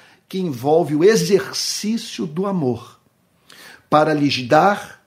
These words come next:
o sustento ao seu tempo. Essa, ou seja, o discípulo é alguém que foi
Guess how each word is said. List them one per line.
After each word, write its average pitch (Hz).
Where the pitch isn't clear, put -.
o 180
sustento 180
ao 170
seu 170
tempo. -
Essa, -
ou 190
seja, 147
o 156
discípulo 202
é 180
alguém 185
que 165
foi 160